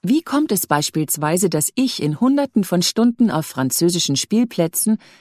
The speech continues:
kein einziges Kind mit einem Tobsuchtsanfall erlebt habe, außer meinem eigenen natürlich?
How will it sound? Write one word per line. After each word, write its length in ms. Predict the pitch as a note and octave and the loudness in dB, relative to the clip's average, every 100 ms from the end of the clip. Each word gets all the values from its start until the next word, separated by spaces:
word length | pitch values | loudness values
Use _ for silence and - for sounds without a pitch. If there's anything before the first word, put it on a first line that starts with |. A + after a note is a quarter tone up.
| _ | _
kein 300 | - B3+ E4 | -2 0 2
einziges 500 | - B3 A#3+ A3+ A3 | 2 2 2 -2 -2
Kind 300 | - G#3+ A3+ | 0 0 2
mit 160 | G#3+ - | 0 0
einem 220 | F3+ F3+ | -2 -2
Tobsuchtsanfall 880 | - C4+ - E3+ - - C#3+ - C#3+ | -2 -6 -2 -4 -4 -4 -2 0 0
erlebt 380 | C#3 D3+ D3+ - | 0 -2 -4 -4
habe, 300 | D#3 D3+ D3 _ _ - | -4 -2 -6 _ _ 0
außer 260 | E3+ - | 2 0
meinem 280 | C#3+ C3+ C3 | 0 0 -2
eigenen 420 | - F#3 D3 C3 | 0 2 2 0
natürlich? 580 | B2+ B2+ - C3 C3+ - | 0 -2 -6 -6 -8 -14